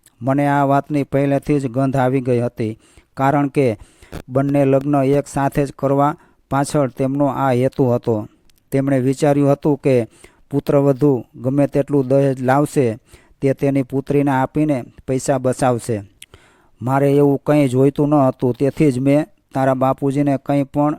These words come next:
આપવાની સ્પષ્ટ ના પાડી હતી. આ વાતથી બા ખૂબ જ ગુસ્સે થઈ ગયા હતા.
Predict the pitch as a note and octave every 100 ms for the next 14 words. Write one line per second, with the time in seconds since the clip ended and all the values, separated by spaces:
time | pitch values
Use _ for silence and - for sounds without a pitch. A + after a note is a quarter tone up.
0 | _ B2+ B2+ - C#3 D3 - - C#3 -
1 | C3+ C3 C3 - C3 C3 A#2+ - G#2+ G#2+
2 | _ _ _ _ _ _ _ _ _ _
3 | C#3+ C3+ C3 C#3 - C#3+ C#3+ C#3+ - _
4 | C3 C3+ C#3 - C#3 C#3+ B2+ C3+ B2+ C#3
5 | A2+ C3+ B2+ C3 B2 A#2+ - A2